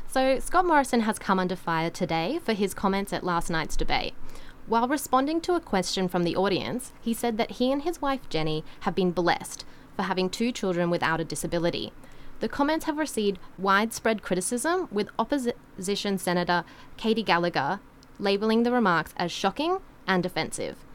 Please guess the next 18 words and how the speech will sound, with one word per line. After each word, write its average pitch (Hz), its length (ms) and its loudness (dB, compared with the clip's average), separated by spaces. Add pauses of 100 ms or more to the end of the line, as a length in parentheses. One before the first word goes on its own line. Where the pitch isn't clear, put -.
(140)
The 233 80 4
blunder 247 360 2
has 339 200 4
reignited 180 640 4
criticism 254 640 2
about 190 280 4
the 208 60 -2
government's 233 440 2
handling 190 480 0
of 170 320 2 (100)
and 233 160 2
commitment 233 500 0
to 165 300 2
the 165 160 -2
N 175 140 2
D 165 140 2
I 156 140 2
S, - 360 -2